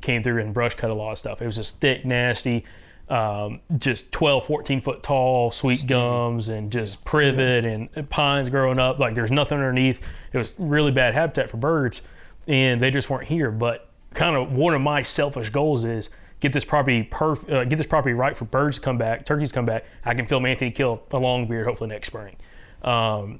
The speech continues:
Speaker 1: 'cause they're definitely in this area. I mean, we're, we're pretty close to the river. We're pretty close to a lot of different habitat. There, there's definitely birds here. It's just they haven't been attracted to this property and stayed on this property,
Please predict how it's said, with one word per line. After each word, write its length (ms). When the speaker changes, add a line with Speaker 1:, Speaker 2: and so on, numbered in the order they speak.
Speaker 1:
'cause 100
they're 140
definitely 300
in 40
this 100
area. 280
I 20
mean, 160
we're, 140
we're 160
pretty 260
close 240
to 60
the 40
river. 340
We're 100
pretty 240
close 300
to 60
a 40
lot 160
of 60
different 200
habitat. 440
There, 100
there's 320
definitely 380
birds 280
here. 140
It's 80
just 180
they 140
haven't 260
been 140
attracted 340
to 60
this 100
property 280
and 100
stayed 260
on 100
this 140
property, 480